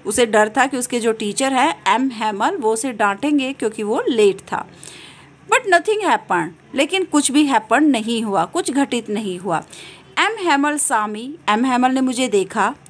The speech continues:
and said very kindly, और बड़ी kindly,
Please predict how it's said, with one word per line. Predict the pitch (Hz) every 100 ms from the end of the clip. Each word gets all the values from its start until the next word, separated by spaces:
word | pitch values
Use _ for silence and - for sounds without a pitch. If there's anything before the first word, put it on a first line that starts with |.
| -
and | 247 269 - -
said | 269 254 214
very | 208 214 269 269
kindly, | - 214 214 262 285 190 165 - -
और | 254
बड़ी | 220 269 392 440 254
kindly, | 220 196 190